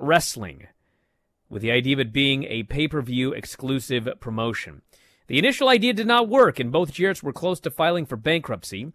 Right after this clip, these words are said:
when Dixie Carter, who they had hired as their publicity director, informed them she was from a wealthy family and got her father to buy the promotion. Eventually, the company was sold to Anthem Entertainment.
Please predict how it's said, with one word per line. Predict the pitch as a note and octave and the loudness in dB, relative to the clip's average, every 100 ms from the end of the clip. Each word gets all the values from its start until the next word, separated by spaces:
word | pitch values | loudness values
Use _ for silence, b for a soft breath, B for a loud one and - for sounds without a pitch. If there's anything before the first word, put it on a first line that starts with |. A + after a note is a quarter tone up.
| b b b b | b b b b
when | A#2+ | -6
Dixie | A2+ F#3+ A#3+ | -2 0 0
Carter, | A3+ A3+ G#3+ D#3+ G#3+ A#3+ _ _ _ | 0 4 4 4 0 -4 _ _ _
who | B2 | 0
they | C3 | 2
had | B2+ | 2
hired | C#3 F3+ F3+ | 2 2 2
as | F3+ A#2+ | 0 -2
their | C#3 | -2
publicity | B2+ B2+ C#3 A#3+ G#3 A#2+ | -2 -4 -2 -2 -2 -6
director, | G2+ F2+ D#2+ E2+ F2+ _ _ _ _ | -6 -12 -12 -12 -12 _ _ _ _
informed | G2+ G2 D#3 E3+ | -14 -2 -2 0
them | D#3+ D3+ | -2 -2
she | - | -4
was | D3 - | -4 -2
from | C#3+ | -2
a | D3+ | 0
wealthy | E3 A3+ B3 A#3+ | 2 0 0 2
family | C4+ D4 C4 D3+ C#3+ C#3 _ _ _ | 4 4 4 2 0 -4 _ _ _
and | B2 C#3 | -4 2
got | F#3 | 2
her | F#3+ | 2
father | G#3 G3 F3+ F3 | 0 2 2 2
to | E3 E3+ | 0 -4
buy | B2+ D#3 D#3+ E3 E3+ | 4 6 8 6 2
the | D3+ | -4
promotion. | B2+ C3+ C#3 C#3 - D2 - b b b b | -6 -2 0 0 -4 -12 -20 b b b b
Eventually, | G#2+ C3+ - D3 | -2 -2 -2 -4
the | C3 | -4
company | - B2+ C3 | -6 -6 -4
was | A#2 | -6
sold | - B2 A#2+ | -4 -4 -4
to | A2 A2+ | -6 -8
Anthem | - C3 B2+ B2+ A2+ | -4 -4 -4 -6 -6
Entertainment. | G#2+ G2 D#3+ E3+ E3+ F#3 | -8 -6 -4 -2 -2 -4